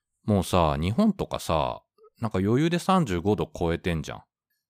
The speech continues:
ん。で、なんかこの間、新潟かなんかで、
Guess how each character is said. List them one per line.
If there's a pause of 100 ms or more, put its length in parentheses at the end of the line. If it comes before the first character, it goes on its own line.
ん。
で、
な
ん
か
こ
の
間、
新
潟
か
な
ん
か
で、